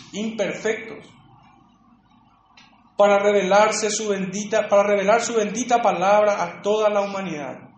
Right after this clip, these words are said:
de forma fiel y verdadera.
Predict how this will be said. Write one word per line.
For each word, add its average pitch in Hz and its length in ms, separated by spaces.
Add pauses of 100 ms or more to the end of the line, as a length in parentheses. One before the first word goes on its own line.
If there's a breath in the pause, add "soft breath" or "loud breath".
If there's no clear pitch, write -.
(100)
de 175 100
forma 196 580
fiel 220 580
y 175 120
verdadera. 170 960